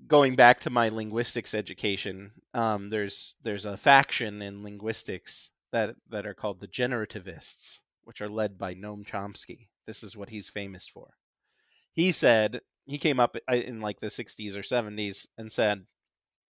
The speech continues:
"Human brain is like a computer." So, and, but for him, it was like a seventies computer, which meant, um, data storage was very expensive. You know,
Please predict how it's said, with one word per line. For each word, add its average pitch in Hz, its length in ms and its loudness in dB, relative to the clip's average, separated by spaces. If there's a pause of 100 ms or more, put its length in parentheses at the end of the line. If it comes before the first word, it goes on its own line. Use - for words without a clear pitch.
(1160)
"Human 202 340 0
brain 143 340 6
is 117 140 -2
like 120 220 2
a 104 60 -4
computer." - 540 -14 (760)
So, 120 600 4
and, 139 300 -4
but 151 300 12 (140)
for 131 140 2
him, 175 280 4
it 131 80 0
was 127 180 -2
like 123 240 2
a 120 80 -4
seventies 110 580 0
computer, 101 520 -16 (220)
which 127 200 -8
meant, 123 380 2 (840)
um, 120 520 8
data 160 280 8
storage 190 720 0 (300)
was 131 180 -4
very 139 280 6
expensive. 104 580 -4 (380)
You 127 140 -6
know, 104 220 -6